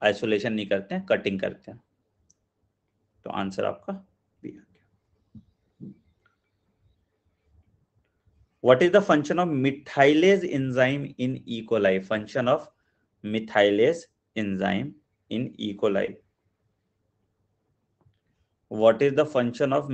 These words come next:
methylase enzyme in E. coli? शाबाश, है ना? मिथाइल ग्रुप को ऐड करता है,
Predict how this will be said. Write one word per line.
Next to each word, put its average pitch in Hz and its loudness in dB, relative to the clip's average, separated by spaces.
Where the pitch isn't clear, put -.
methylase 120 2
enzyme 107 -2
in 107 -8
E. - -8
coli? 95 -6
शाबाश, - -10
है 135 -8
ना? 160 -12
मिथाइल 117 2
ग्रुप 123 -4
को 151 0
ऐड 104 0
करता 98 -2
है, 101 -6